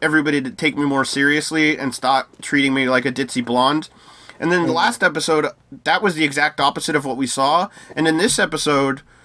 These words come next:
Speaker 1: I was used to that was what it was gonna be. And so, to be honest, the blender part actually did make me laugh for that reason, right?
Speaker 2: Oh,
Speaker 1: And,
Speaker 2: yeah,
Speaker 1: and the
Speaker 2: yeah.
Speaker 1: last
Speaker 2: I laughed as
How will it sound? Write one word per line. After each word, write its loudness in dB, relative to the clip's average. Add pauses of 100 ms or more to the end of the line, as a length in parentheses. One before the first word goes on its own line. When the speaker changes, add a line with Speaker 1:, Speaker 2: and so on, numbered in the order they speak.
(440)
Speaker 1:
I 0
was 0
used 2
to 2
that 0 (840)
was 0
what 2
it 0
was -2
gonna 0
be. 2 (280)
And -2
so, 0 (640)
to -4
be -2
honest, 2
the -2
blender 0
part 0
actually 0
did -2
make 0
me 0
laugh 2
for -6
that 2
reason, -2 (260)
right? -2
Speaker 2:
Oh, 0
Speaker 1:
And, 0
Speaker 2:
yeah, -2
Speaker 1:
and 0
the 2
Speaker 2:
yeah. -2
Speaker 1:
last -2
Speaker 2:
I 0
laughed -2
as -2